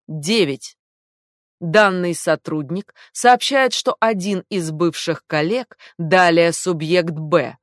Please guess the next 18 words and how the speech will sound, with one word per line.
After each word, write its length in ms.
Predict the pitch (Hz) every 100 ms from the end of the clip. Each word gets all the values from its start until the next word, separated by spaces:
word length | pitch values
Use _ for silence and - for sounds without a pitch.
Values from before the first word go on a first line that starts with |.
| _ _ _
после 420 | - 233 214 226
того, 300 | 202 220 220
как 220 | 196 180 -
его 280 | 190 196 -
уволили 600 | 226 208 220 190 160 151
с 120 | 143
должности 680 | 139 226 240 160 165 - 185
тренера 520 | 151 208 208 175 156
по 140 | -
футболу, 680 | 151 165 147 165 277 202 123 _ _
заявил, 640 | 175 160 233 269 269 285
что 220 | 240 - 202
пойдёт 540 | 196 185 160 180 -
на 160 | 156 147
всё, 400 | - 190 214 277
чтобы 420 | - - 220 190
нагадить 680 | 185 175 160 165 156 175 -
школе. 580 | - - 247 185 131